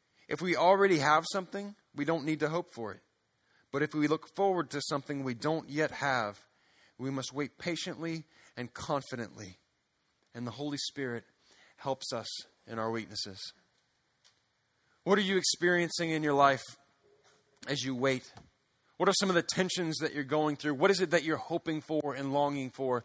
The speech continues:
Then, like Mordecai, speak those words of faith to say, "Hey, yeah, the, the, it looks grim, but deliverance is coming. The good is coming."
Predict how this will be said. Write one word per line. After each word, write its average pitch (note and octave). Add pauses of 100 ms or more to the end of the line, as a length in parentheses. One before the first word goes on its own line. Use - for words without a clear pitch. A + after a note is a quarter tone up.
(200)
Then, E3+
like F3
Mordecai, F3+ (1120)
speak -
those F3
words F3
of D#3
faith F#3
to E3+
say, F3
"Hey, G3+ (200)
yeah, G3+
the, E3+
the, E3
it G3
looks -
grim, G#3+ (220)
but D#3+
deliverance F#3
is F3+ (100)
coming. C3 (2250)
The F#3+
good G#3+ (300)
is F3 (240)
coming." C#3